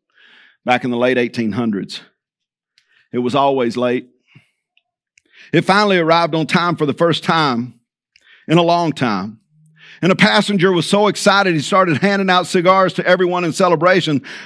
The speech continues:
but the conductor couldn't and wouldn't take one. When they asked him why, he stated, "This is yesterday's train." I don't even know why I shared that,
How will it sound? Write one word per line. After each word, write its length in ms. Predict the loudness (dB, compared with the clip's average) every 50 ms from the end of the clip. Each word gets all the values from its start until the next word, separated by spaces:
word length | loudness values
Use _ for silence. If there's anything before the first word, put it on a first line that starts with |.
| 0
but 140 | 0 0 2
the 80 | 2 0
conductor 560 | 0 0 2 4 4 4 4 2 0 -2 -2
couldn't 480 | 2 4 4 4 4 0 -4 -6 -6 -10 _ -20 -20 -8
and 240 | -2 0 0 2 4
wouldn't 320 | 4 4 4 4 2 0 2
take 340 | 2 2 2 2 0 0
one. 440 | 0 0 0 0 0 -2 -4 -8 -12 _ _ _ _ _ _ _ _ _ _ _
When 120 | 2 4
they 140 | 4 6 4
asked 320 | 4 4 2 0 0 -2 0
him 180 | 0 2 2
why, 320 | 2 2 2 2 4 4 4
he 160 | 4 2 2
stated, 380 | 2 2 2 2 2 0 0
"This 180 | 0 -2 -2 -2
is 100 | -2 -2
yesterday's 600 | 0 0 0 -2 -2 -2 -2 0 0 0 -2 -4
train." 420 | -4 -4 -2 -2 -2 -4 -6 -10 -14 _ _ _ _ _ _ _ _ _ _ _ _ _ _ _ -20 -20 -20 -20 -20 -20 -20 -20 -20 -20 -20 -20 -20 -20 -20 -20 -20 -20 -20 -20 -20 -20 -20 -20 -20 -20 -20 -20 -20 -20 -20 -20 -20 -20 -20 -20 _ -20 -20 -20 -20 -20 -20 -20 _ -20 -20 -20 _ _ _ _ _ _ _ _ _ _ _ _ _ _ _ _ _ _
I 140 | 2 4 4
don't 100 | 4 2
even 100 | 2 2
know 120 | 2 2 2
why 180 | 2 2 0
I 40 | 0
shared 340 | 0 0 0 0 0 0 2
that, 320 | 2 2 2 0 -2 -8